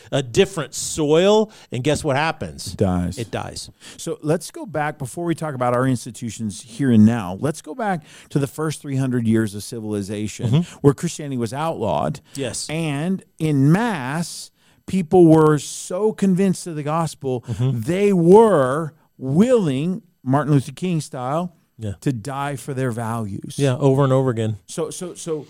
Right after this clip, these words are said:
Speaker 2: walk us through how that worked in that early world and how that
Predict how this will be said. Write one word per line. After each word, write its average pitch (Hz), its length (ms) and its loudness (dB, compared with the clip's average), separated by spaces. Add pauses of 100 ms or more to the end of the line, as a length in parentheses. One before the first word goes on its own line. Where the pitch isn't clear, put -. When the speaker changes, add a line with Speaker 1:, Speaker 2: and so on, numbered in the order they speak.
(120)
Speaker 2:
walk 196 320 0
us 214 160 -2
through 180 140 -2
how 151 300 0
that 156 340 -4
worked 131 440 2 (300)
in 160 140 -2
that 160 180 -2
early 151 240 4
world 139 340 4 (160)
and 151 140 -2
how 151 240 -2 (160)
that 208 320 -4